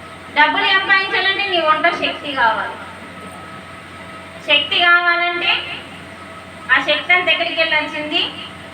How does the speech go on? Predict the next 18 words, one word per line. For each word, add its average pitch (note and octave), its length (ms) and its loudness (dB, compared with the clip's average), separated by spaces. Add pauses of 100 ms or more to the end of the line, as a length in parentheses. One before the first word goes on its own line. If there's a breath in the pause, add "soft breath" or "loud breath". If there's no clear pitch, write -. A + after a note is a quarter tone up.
(480)
సాక్షాత్తు C#4 840 0 (340)
భగవంతుని E4 800 2
నుంచి D4 260 -4
వచ్చింది. A#3 480 -6
మళ్ళీ G3 240 -6 (1200)
మరి D4 140 2
భగవంతుడే G4 640 2
నీకు F#4+ 300 -4
శక్తి D4+ 320 0
ఇవ్వకపోతే, D4 680 0 (540)
శక్తి D4 380 -2
లేకుంటే D4 600 2
డబ్బులు D#4+ 260 2
రావు, E4 280 4
డబ్బు D4 260 2
లేకుంటే B3+ 460 -2
ఇల్లు F4+ 240 2
కట్టాలి. A#3 460 0